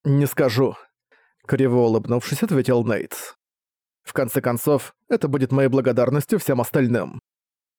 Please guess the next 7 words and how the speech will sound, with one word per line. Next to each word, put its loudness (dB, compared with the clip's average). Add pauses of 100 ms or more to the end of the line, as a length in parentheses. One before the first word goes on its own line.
«Я 2
тоже. 0 (580)
Буду 0
стараться, -2
чтобы 0
достичь 0
сестры». -2